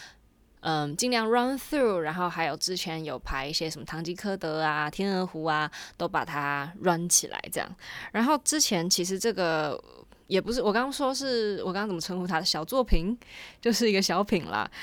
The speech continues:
是之前是先给了香港艺-，演艺学院排练，就是他们的芭蕾舞系，先排了，准备要演出，然后结果疫情的关系就跳不了这样子。然后我觉得很厉害的地方是因为，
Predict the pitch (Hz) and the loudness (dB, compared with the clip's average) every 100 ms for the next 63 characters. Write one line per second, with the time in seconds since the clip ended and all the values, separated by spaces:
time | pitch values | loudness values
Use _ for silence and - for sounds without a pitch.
0 | - - 247 214 254 233 190 214 208 208 | -12 -4 0 2 4 4 4 2 2 2
1 | 208 196 104 87 185 208 214 180 160 165 | 2 2 0 0 0 0 0 0 -2 -4
2 | - 190 160 - 220 185 - 160 147 185 | -2 2 2 0 -4 -2 -2 -2 2 2
3 | 165 143 - 135 143 165 104 - 165 175 | 2 -2 -4 -2 0 -2 -2 -6 -6 -4
4 | 170 160 160 151 156 - - - 156 - | -4 -4 -2 0 -2 -2 -2 -2 -6 -12
5 | - - 262 277 - 156 151 175 160 - | -12 -2 0 0 -2 -2 2 0 -2 -4
6 | 147 190 196 175 147 165 - 165 160 123 | -2 0 0 -2 -4 -8 -6 -4 -2 -2
7 | 170 170 170 202 185 165 156 156 165 160 | -4 -4 -4 -2 -2 -2 -4 -4 -4 -4
8 | 165 156 160 143 202 170 - 110 - - | -6 -4 -4 -4 -4 -4 -2 -4 -4 -6
9 | 117 156 - - - - 214 226 196 185 | -6 -10 -14 -14 -14 -4 0 0 0 0
10 | 175 170 190 196 185 170 185 180 170 - | 0 0 0 0 0 0 0 0 0 -2
11 | 180 170 190 202 196 | -2 -2 0 2 0